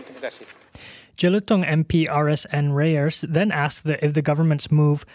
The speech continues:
Speaker 2: was meant to punish Penang as it is governed by Pakatan Harapan.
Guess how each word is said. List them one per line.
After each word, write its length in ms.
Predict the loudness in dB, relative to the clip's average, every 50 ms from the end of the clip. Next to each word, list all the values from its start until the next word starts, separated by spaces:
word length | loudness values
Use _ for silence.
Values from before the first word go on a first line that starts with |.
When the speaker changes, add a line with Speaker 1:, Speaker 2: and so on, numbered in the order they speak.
| -20 -20 _ _
Speaker 2:
was 160 | 0 2 4 6
meant 240 | 4 4 2 0
to 160 | -2 -2 -4 -4
punish 400 | -2 -2 -2 0 0 0 -2 -2 -2
Penang 320 | 0 0 2 0 0 -2 -2
as 240 | -2 -2 0 0
it 80 | 0 -2
is 160 | -2 -2 0
governed 320 | 0 0 2 2 0 0 0
by 160 | 0 -2 0
Pakatan 480 | -2 -4 -6 -4 -6 -4 -4 -2 0
Harapan. 400 | 0 0 0 0 -2 -4 -6 -6